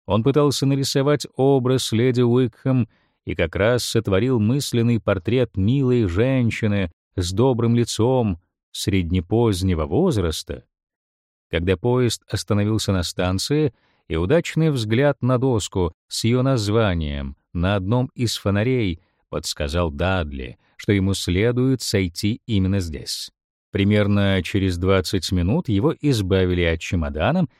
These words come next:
и проводили в комнату, смахивавшую на кабинет. "Джентльмен прибыл, миледи", прогремел дворецкий и удалился.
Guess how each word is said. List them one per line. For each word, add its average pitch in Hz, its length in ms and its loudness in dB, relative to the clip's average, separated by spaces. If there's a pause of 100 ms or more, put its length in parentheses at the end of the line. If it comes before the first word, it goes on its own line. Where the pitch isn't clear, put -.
(200)
и 170 100 2
проводили 127 500 2
в 123 80 -6
комнату, 123 600 0 (220)
смахивавшую 101 1000 0
на 104 80 2
кабинет. 101 480 -2 (1000)
"Джентльмен 127 920 0 (100)
прибыл, 90 560 -2 (120)
миледи", 95 520 -2 (420)
прогремел 95 460 0
дворецкий 101 640 -2
и - 160 -6
удалился. 98 640 0